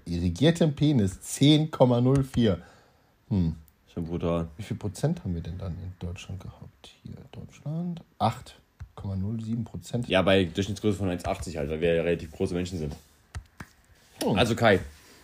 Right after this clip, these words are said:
Speaker 2: kennst du deine Länge?
Speaker 1: Ja. Ich werde darüber bei <laughs>
Speaker 2: Nein, warte,
Speaker 1: in der
Speaker 2: warte, nein, nein.
Speaker 1: Öffentlichkeit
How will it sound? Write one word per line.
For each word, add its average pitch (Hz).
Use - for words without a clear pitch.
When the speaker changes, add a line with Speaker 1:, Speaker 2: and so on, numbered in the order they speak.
Speaker 2:
kennst 110
du 113
deine 107
Länge? 117
Speaker 1:
Ja. 117
Ich 98
werde 113
darüber 107
bei 110
<laughs> -
Speaker 2:
Nein, 156
warte, 151
Speaker 1:
in 139
der -
Speaker 2:
warte, 143
nein, -
nein. 165
Speaker 1:
Öffentlichkeit 156